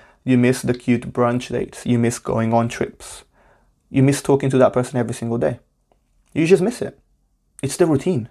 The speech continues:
It's the routine that you created with that person for the longest time.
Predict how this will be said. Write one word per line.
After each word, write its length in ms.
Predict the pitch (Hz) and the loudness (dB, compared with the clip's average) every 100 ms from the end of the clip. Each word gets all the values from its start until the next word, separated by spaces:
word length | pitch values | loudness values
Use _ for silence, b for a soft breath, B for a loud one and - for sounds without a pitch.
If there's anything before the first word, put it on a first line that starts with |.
| _ _ _ _ _ - | _ _ _ _ _ -8
It's 160 | 131 | -6
the 160 | 151 175 | 0 2
routine 320 | 170 - 202 | 2 2 0
that 80 | 185 | 0
you 100 | 165 | -2
created 440 | - 151 165 165 | -2 0 0 0
with 120 | 135 120 | 2 2
that 160 | - | 2
person 420 | 170 185 - 127 | 0 -2 -2 -8
for 180 | 127 - | -6 -4
the 120 | 143 | -2
longest 400 | 156 165 143 - | 0 0 -2 -4
time. 460 | - 147 123 98 | -2 0 0 -4